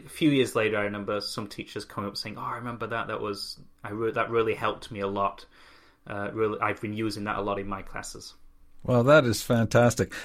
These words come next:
Speaker 2: I mean, that's gotta feel really good from the shy guy that you were, and to have people saying, "Wow, you're r-, fantastic," that you made some difference in, in a teacher's life has gotta feel pretty good.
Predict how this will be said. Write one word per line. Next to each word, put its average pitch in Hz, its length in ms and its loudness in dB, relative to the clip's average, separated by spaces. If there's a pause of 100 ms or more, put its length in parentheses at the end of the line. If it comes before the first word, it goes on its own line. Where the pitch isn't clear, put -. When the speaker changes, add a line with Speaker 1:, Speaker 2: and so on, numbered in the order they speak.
Speaker 2:
I 143 80 10
mean, 143 240 8
that's 147 360 10
gotta 147 400 12
feel 135 440 8
really 123 380 10
good 110 480 8
from 117 220 8
the 104 240 6
shy 110 320 8
guy 104 300 6
that 104 220 2
you 104 100 4
were, 104 360 6
and 101 280 4
to 98 200 0
have 107 260 4
people 101 300 2
saying, 101 400 2
"Wow, 165 220 8
you're 156 540 8
r-, 120 60 0 (240)
fantastic," 127 720 6 (140)
that 151 120 4
you 147 100 6
made 147 280 8
some 147 220 6 (160)
difference - 520 2
in, 104 320 0 (200)
in 110 140 0
a 95 60 0
teacher's 98 380 -2
life 98 320 -2 (200)
has 101 120 0
gotta 110 220 6
feel 98 180 0
pretty 90 260 -4
good. 82 200 -6